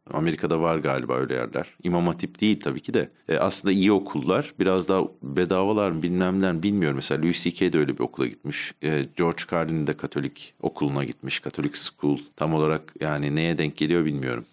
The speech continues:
İmam Hatip, Anadolu, Düz Meslek, Endüstri falan olabilir. Ve böyle...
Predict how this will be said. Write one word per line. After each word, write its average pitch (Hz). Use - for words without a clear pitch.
İmam 87
Hatip, -
Anadolu, 71
Düz 71
Meslek, -
Endüstri 67
falan 65
olabilir. 64
Ve 120
böyle... 135